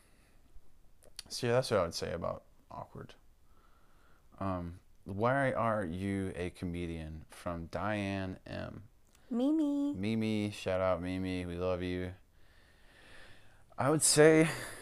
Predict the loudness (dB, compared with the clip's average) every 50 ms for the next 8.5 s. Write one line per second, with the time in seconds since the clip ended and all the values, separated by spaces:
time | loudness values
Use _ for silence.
0 | -16 -16 -16 -16 -18 -18 -20 -20 -20 -20 -20 -20 -20 -12 -6 -4 -2 -2 0 0
1 | 0 2 2 4 4 4 4 4 4 6 6 8 8 8 6 6 4 0 -6 -12
2 | -14 0 4 4 4 4 2 -2 -2 0 2 2 2 2 2 0 -2 -6 -12 -18
3 | -20 -20 -12 -6 -2 -2 0 2 2 4 4 4 2 0 2 4 4 6 6 4
4 | 2 -2 -8 -12 -12 -14 -16 -18 -20 -20 -20 -20 -6 -2 0 0 0 0 -4 -8
5 | -14 -20 _ -6 -2 0 0 0 0 0 2 6 6 6 8 6 6 6 6 4
6 | 4 2 2 0 0 0 -2 -6 -8 -12 -16 -20 -20 -20 -20 -20 -20 -20 -20 -20
7 | -20 -20 -20 -20 -20 _ _ -20 -20 -20 -20 -20 -20 _ -8 -6 -4 -2 0 0
8 | 2 2 2 0 0 -4 -8 -12 -16 -18